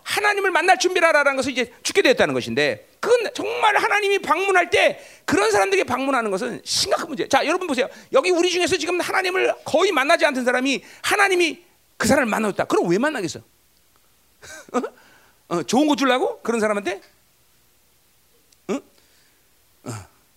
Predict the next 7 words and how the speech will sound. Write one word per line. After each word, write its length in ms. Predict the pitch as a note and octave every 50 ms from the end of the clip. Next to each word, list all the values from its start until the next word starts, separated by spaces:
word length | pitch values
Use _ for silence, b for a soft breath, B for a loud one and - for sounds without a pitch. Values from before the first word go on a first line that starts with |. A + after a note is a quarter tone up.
| _ -
<laughs> 1160 | - - G#4+ D5 D#5 E5 E5+ D5 - _ _ _ _ _ _ _ _ _ _ _ _ _ -
그런 260 | - - - E4+ D#4+
사람이 260 | C#4+ C4+ C#4 D#4 F4+
이제 80 | D#4+ E4
죽을 220 | - - D4 F4
준비해야 300 | - F#4 E4+ C4+ A3 D#3
돼요. 420 | A2+ G#2 G2+ G#2 - E3 F3 -